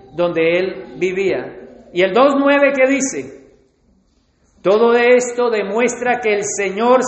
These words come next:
sabe qué, librar de la prueba a los que viven".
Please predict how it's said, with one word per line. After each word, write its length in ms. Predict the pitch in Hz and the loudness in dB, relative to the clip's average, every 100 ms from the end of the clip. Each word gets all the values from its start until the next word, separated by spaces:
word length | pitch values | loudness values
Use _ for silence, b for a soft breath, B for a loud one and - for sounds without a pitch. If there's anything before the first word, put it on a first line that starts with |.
| - | 0
sabe 440 | 254 262 262 254 | 2 4 4 0
qué, 880 | 254 254 170 - - - - - _ - - - | 0 0 -2 -6 -16 -20 -20 -20 _ -20 -20 -12
librar 680 | 165 208 190 208 233 254 254 | -6 -2 2 2 4 2 2
de 140 | 247 | 2
la 200 | 220 190 | 2 0
prueba 760 | 202 226 233 208 214 226 - - | 0 0 2 2 0 -2 -6 -8
a 120 | 160 | -4
los 180 | 175 185 - | -2 -2 -2
que 160 | 208 185 | -2 0
viven". 1120 | 262 349 359 269 262 277 285 320 - - - | 4 6 6 4 2 2 0 -2 -8 -16 -20